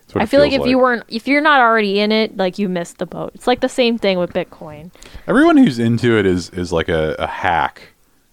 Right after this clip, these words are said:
Speaker 1: Like, I haven't seen,
Speaker 2: <laughs>
Speaker 1: like, I, I haven't seen any,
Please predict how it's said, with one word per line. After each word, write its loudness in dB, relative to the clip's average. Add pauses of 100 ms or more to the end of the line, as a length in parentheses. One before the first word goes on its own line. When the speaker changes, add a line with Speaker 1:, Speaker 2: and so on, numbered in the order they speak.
(120)
Speaker 1:
Like, -4
I 2
haven't 0
seen, 2
Speaker 2:
<laughs> 2
Speaker 1:
like, 2
I, 4
I 2
haven't 0
seen 0
any, 2